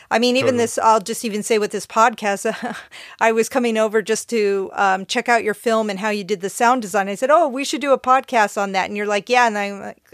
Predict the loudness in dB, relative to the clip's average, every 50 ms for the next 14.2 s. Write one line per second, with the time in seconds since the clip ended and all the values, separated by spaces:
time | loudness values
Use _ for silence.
0 | _ _ -2 0 0 0 0 2 2 2 2 2 -2 -4 -6 -6 -6 -8 -8 -8
1 | -6 -4 -4 -6 -4 -6 -8 -8 -8 -10 _ -20 -20 -20 -14 0 0 2 4 4
2 | 2 4 2 2 2 2 4 4 2 2 0 -2 0 2 2 2 2 2 2 2
3 | 2 -2 -6 -8 -8 -4 0 2 4 4 4 4 2 0 -2 -4 -6 -6 -4 -6
4 | -6 -6 -4 -4 -4 -4 -4 -8 -2 2 4 6 6 6 4 0 -2 -2 -6 -8
5 | -8 -6 -8 -6 -4 -4 -2 -4 -4 -4 -4 -2 0 0 0 0 0 -2 -2 -2
6 | -2 -2 -2 -2 -2 -2 -4 -6 -8 -8 -4 0 2 2 2 0 -2 -2 0 0
7 | 0 0 -2 -6 -14 -20 -20 -20 -20 _ _ _ -4 2 2 4 4 4 4 2
8 | 4 4 4 4 4 4 2 2 0 2 2 2 2 0 -4 -8 -8 -8 -6 -2
9 | 0 0 0 0 -2 -8 -18 -20 -20 -20 _ _ _ -4 -2 -2 -2 -2 -2 -4
10 | -2 -2 -2 -6 0 2 4 4 4 4 2 0 -6 _ _ _ -14 -6 0 0
11 | 0 0 0 -4 -2 0 0 0 0 0 -2 -2 0 0 2 0 0 0 -2 -2
12 | 2 2 4 4 4 2 2 0 -2 -2 -4 -8 -2 0 0 0 0 -4 -6 -2
13 | 2 2 2 4 2 0 -2 0 -2 -2 -4 -4 -8 -10 -8 -4 0 0 2 2
14 | 0 -2 -6